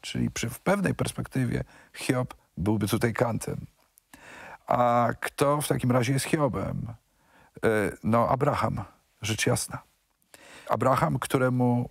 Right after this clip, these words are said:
Pan Bóg nakazuje, e, poświęcić swojego syna. I tutaj, inaczej niż w przypadku Hioba, nie jesteśmy ciekawi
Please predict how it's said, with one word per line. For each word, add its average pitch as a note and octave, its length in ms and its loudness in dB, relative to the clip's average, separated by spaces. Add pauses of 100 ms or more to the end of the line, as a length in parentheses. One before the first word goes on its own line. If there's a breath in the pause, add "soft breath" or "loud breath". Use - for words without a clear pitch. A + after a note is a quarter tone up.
(120)
Pan C3 240 0
Bóg C#3 460 -2
nakazuje, A#2 760 0 (840)
e, A#2 200 2
poświęcić - 840 -2 (140)
swojego B1 360 -2
syna. - 380 -4 (840 loud breath)
I B2 80 2
tutaj, D3 560 0 (160)
inaczej C#3+ 460 2
niż C3+ 140 0
w - 40 -20
przypadku - 420 -2
Hioba, A#2+ 420 0
nie A#1+ 100 -2
jesteśmy - 600 -4 (140)
ciekawi A#2 800 0